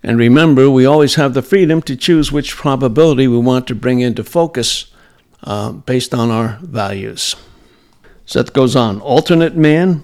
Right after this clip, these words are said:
probable man, alternate yous, probable yous. These issues apply individually as well as in terms of the species, <clears throat> and they apply to your future as well as to your past.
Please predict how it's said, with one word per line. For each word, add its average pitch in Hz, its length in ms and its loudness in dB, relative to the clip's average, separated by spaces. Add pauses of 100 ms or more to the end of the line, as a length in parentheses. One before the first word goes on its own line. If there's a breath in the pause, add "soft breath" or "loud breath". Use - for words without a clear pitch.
(140)
probable 147 520 0
man, 160 560 -2
alternate 147 500 0
yous, 170 500 -4
probable 147 640 -2
yous. 180 520 0 (680 soft breath)
These 226 480 0
issues 175 400 -2
apply 151 440 -2
individually 151 1080 0 (360)
as 117 180 -4
well 214 320 2
as 139 200 -4
in 135 120 2
terms 170 320 2
of 165 100 -2
the 151 60 -4
species, - 840 -4
<clears throat> - 60 -20
and 139 460 6
they 131 100 2
apply 156 320 4
to 135 100 0
your 139 240 4
future 190 580 0 (220 loud breath)
as 104 260 -2
well 143 320 0
as 113 200 -4
to 123 120 -2
your 110 200 -2
past. 110 680 -6